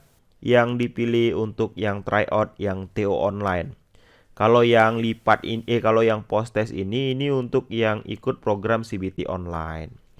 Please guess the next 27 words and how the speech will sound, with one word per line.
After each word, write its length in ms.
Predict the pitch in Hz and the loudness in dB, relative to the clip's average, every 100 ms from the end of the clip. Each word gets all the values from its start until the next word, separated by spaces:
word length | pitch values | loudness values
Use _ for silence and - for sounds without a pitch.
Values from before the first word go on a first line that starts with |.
| - _ _ | -20 _ _
Kalau 260 | - 110 | 2 4
yang 240 | 120 123 117 | 6 6 4
lipat 400 | 117 113 120 - | 0 0 0 0
ini 240 | 123 135 | -2 -2
untuk 240 | 135 135 120 | 0 0 0
ikut 240 | 135 - | -2 -2
program 400 | 113 104 104 101 | -2 -2 -2 -2
lipat. 640 | 101 98 - 90 87 - | -4 -8 -4 -4 -4 -6
Sedangkan 480 | - 98 104 104 104 | -6 -2 -2 -2 -2
untuk 320 | 110 107 101 | -4 -4 -4
yang 240 | 107 104 101 | 0 -2 -2
T 240 | 104 98 | -4 -2
O 320 | - 147 143 | 2 4 4
itu 160 | 98 - | 0 0
adalah 400 | 127 117 107 110 | 0 2 2 0
ini, 320 | 92 95 82 | -2 -6 -8
T 160 | - 98 | -4 -2
O 160 | 104 | 0
online, 560 | 87 104 101 95 87 82 | -2 -2 -2 -2 -4 -6
ya. 320 | 80 87 92 _ - - _ - | -10 -10 -10 _ -20 -20 _ -8
Lihat 320 | 101 117 123 | 2 2 2
di 160 | 113 - | -2 -2
kiri 480 | 120 117 123 147 - | 0 2 4 4 4
ada 240 | 110 117 | 4 4
bacaannya 560 | 113 110 98 90 113 107 | 4 2 2 0 0 0
T 80 | |
O 80 | 110 | 2